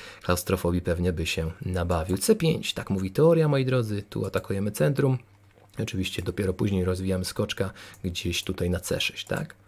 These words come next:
A trzy. Fischer załatwia sprawę od razu, jest problem, więc trzeba go wyjaśnić. Goniec, czy odchodzi, czy bije? Siło nieczysta, co robisz? E, czarny wybił, bo tak się po prostu gra. I biały zostaje z parą gońców, natomiast, y, w rekompensacie dla czarnego biały ma tutaj brzydkie skrzydło.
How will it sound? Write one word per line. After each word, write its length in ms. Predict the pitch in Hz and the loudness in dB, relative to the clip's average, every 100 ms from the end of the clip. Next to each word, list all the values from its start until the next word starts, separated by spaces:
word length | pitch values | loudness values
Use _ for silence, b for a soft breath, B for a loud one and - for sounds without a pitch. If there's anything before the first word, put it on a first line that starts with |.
| b b - | b b -6
A 160 | - 87 | -2 -2
trzy. 280 | - - - | 0 -2 -4
Fischer 400 | - 226 208 175 | -2 4 4 6
załatwia 360 | 170 170 - 156 | 6 4 2 0
sprawę 340 | - 156 143 | 4 4 4
od 80 | 143 | 4
razu, 260 | 160 127 | 4 4
jest 180 | 110 107 | 4 4
problem, 320 | - 131 123 | 4 4 4
więc 140 | 113 107 | 2 2
trzeba 160 | 123 | 2
go 140 | 113 107 | 4 2
wyjaśnić. 720 | 101 98 98 - 143 180 - 117 | 2 0 0 0 0 2 2 2
Goniec, 520 | 113 98 78 - - | 4 2 0 -8 -4
czy 120 | - | 0
odchodzi, 340 | 269 - 202 - | 2 2 2 2
czy 160 | 147 | -2
bije? 360 | 120 104 - - | -2 -2 -6 -10
Siło 260 | - 196 147 | -2 4 6
nieczysta, 460 | 117 107 98 - - | 6 2 -2 -4 2
co 140 | 131 | 6
robisz? 460 | 120 101 - - - B B B - | 6 4 -2 -10 -12 B B B 2
E, 100 | 160 | 4
czarny 360 | 151 151 123 101 | 6 6 6 4
wybił, 340 | 104 123 170 | 4 4 4
bo 80 | 120 | 4
tak 160 | 110 - | 0 0
się 100 | - | 0
po 80 | |
prostu 320 | 98 104 - 95 | 0 0 0 0
gra. 280 | 92 95 - | 0 0 -2
I 540 | 131 131 135 127 123 113 | 2 2 2 2 0 2
biały 200 | 214 247 | 4 2
zostaje 280 | - 196 | 2 2
z 40 | 185 | 4
parą 260 | 170 156 | 6 6
gońców, 440 | 135 139 160 240 - | 6 4 2 0 0
natomiast, 680 | 185 170 160 160 160 - 156 | 0 2 4 4 2 0 2
y, 280 | 147 139 | 4 4
w 60 | 135 | 2
rekompensacie 580 | 139 139 131 143 214 185 | 2 2 0 0 0 2
dla 120 | 160 | 2
czarnego 500 | 156 147 147 151 170 | 2 4 4 4 2
biały 260 | 135 131 139 | 4 4 4
ma 80 | |
tutaj 240 | 135 - 120 | 0 0 0
brzydkie 400 | 107 117 - 98 | 0 -4 -2 -4
skrzydło. 460 | - 110 101 90 | 0 -2 0 0